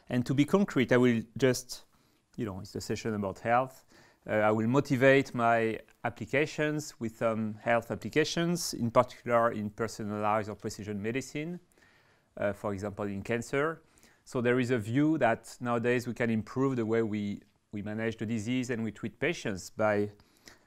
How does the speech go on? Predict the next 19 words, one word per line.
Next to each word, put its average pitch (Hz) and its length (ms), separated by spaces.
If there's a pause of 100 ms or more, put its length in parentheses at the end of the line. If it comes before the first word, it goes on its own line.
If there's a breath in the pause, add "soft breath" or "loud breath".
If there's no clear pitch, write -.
(140 loud breath)
uh, 104 140
capturing 127 500
lots 127 220
of 104 120
data 127 380
about 131 400
each 120 220
individual. 123 560
So 104 160
someone 113 320
with 104 100
a 95 80
cancer, 143 560
we 131 80
can 110 180
now 107 440
sequence 139 480
the 143 100
person, 151 560